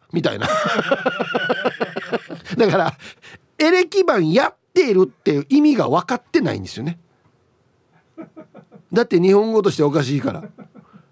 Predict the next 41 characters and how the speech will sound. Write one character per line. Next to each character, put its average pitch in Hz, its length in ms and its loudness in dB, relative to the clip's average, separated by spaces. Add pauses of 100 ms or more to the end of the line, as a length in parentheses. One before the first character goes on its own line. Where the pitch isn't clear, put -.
(1500)
公 208 240 2
式 - 280 -4
が、 185 180 0
「え、 110 120 -6 (160)
エ 220 120 4
レ 262 120 2
キ - 140 -8
版 120 140 0
や 175 140 2
っ - 60 -12 (160)
て 143 80 -4
い 87 120 -6
る？ - 100 -20 (840)
う 320 120 6
ち 302 340 -2
以 247 140 2
外 254 260 2
に 110 160 -2
も 92 240 -6 (760)
エ 254 160 2
レ 262 160 0
キ 247 200 -4
版 117 320 -4 (160)
を 143 140 0
誰 208 220 0
か - 100 -8
売 220 120 0
っ - 20 -12
て - 300 0
る？ - 160 -10 (880)
か、 160 280 -4 (1080)
エ 233 120 4
レ 349 140 4
キ 381 160 2
版 311 160 2
の 120 80 -6
格 - 300 -4
好 233 200 2
し - 120 -2
て 247 140 2
る？ 101 120 -4